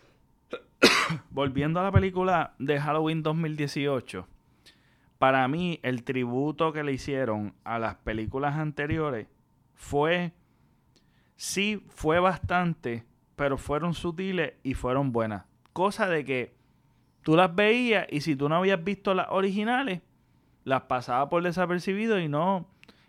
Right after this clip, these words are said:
y no importa. Chévere, nítido, seguías adelante. En esta, como, eh, pusieron tanta cosa que tenían que entonces tratar de darle importancia,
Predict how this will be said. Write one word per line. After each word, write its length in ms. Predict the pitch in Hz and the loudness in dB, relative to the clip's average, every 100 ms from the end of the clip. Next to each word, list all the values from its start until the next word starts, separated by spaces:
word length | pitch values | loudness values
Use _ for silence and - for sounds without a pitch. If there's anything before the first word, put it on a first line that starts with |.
| - | -6
y 120 | 156 | -2
no 80 | 170 | 0
importa. 640 | 226 262 269 302 226 131 - _ _ _ - - | 2 6 6 6 2 2 -6 _ _ _ -20 -6
Chévere, 540 | 156 180 214 165 104 | 2 4 4 4 0
nítido, 580 | 123 151 185 180 131 101 _ | -2 0 0 2 0 0 _
seguías 560 | - - 127 127 147 151 | -8 0 2 2 2 2
adelante. 640 | 160 143 127 151 147 123 - | 2 2 2 0 0 -6 -2
En 200 | 135 131 | 0 2
esta, 500 | 180 220 - 120 98 - _ _ _ _ _ _ | 2 0 0 -2 -2 -8 _ _ _ _ _ _
como, 500 | 143 143 143 139 - | 0 2 0 0 -8
eh, 240 | 135 143 135 - | -6 -6 -6 -8
pusieron 600 | 143 127 143 156 208 202 | -6 -4 -2 0 2 0
tanta 600 | - 214 220 202 196 175 | 0 0 0 0 0 0
cosa 540 | - 196 170 120 104 - _ | 0 0 0 -4 -4 -10 _
que 120 | - 139 | -4 -2
tenían 440 | 139 135 151 175 | 0 0 0 -2
que 100 | 190 | -2
entonces 460 | 180 180 185 170 - | -2 -2 0 -2 -2
tratar 400 | 139 127 135 160 | -4 0 0 2
de 120 | 180 | 2
darle 260 | 180 185 185 | 2 2 0
importancia, 840 | 175 170 160 180 180 160 123 110 | 2 0 0 0 0 0 -2 -2